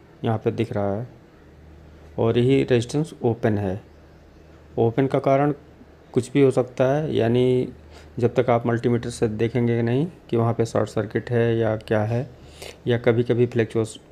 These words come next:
फ्लैक्चुएट से होती है सप्लाई, तो भी ये ओपन हो जाता है।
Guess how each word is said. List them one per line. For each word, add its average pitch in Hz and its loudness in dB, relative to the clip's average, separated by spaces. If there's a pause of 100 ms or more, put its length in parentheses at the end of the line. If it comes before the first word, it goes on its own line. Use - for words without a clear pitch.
फ्लैक्चुएट 123 2
से - -4
होती 117 0
है 117 0
सप्लाई, 113 0
तो 123 0
भी 127 2
ये 127 2 (240)
ओपन 110 0
हो 101 0
जाता 95 -2
है। 104 -4